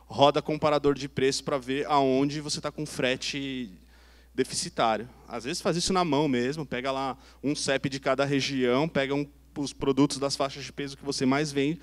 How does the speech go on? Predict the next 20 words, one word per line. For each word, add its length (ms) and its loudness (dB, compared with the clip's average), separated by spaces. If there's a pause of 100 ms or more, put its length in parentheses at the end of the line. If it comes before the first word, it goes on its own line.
(320)
sai 240 2
simulando. 640 2
A 60 0
gente 200 -2
descobriu 360 -2
que 80 -4
a 20 -2
gente 140 -2
realmente 560 -2
tinha 120 -4
um 40 -4
problema 340 0
com 120 -10
frete. 380 -10 (520)
Cara, 180 2
nosso 180 0
frete 260 0
tá 100 -2
mais 220 -2
caro. 320 -10